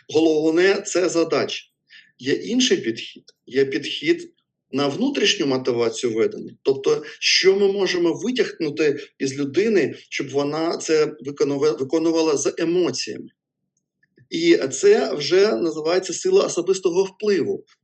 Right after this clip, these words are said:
Тобто тут, е, в першому, е, випадку це,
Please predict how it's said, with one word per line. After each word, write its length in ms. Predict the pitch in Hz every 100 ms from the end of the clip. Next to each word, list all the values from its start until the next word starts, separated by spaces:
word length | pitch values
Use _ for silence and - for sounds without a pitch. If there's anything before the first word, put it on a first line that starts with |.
| _
Тобто 260 | 151 135 160
тут, 320 | 214 214 - - - _ -
е, 180 | 135 131
в 80 |
першому, 680 | - 208 - 170 156 147 131 123
е, 40 | 123 127 131
випадку 480 | 127 123 - 110 110
це, 460 | - 170 151 117